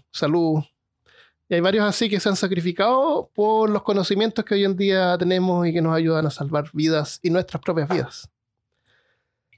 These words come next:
Hoy día vamos a ver los experimentos de George Fordyce.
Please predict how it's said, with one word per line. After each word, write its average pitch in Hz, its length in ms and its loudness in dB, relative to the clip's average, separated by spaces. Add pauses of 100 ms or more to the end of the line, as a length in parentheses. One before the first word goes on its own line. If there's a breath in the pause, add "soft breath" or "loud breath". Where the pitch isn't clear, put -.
(640)
Hoy 202 160 2
día 302 240 2
vamos 254 280 2
a 233 60 2
ver 240 100 2
los 233 160 2
experimentos 208 680 0
de 190 360 2
George 247 680 0
Fordyce. - 1040 -2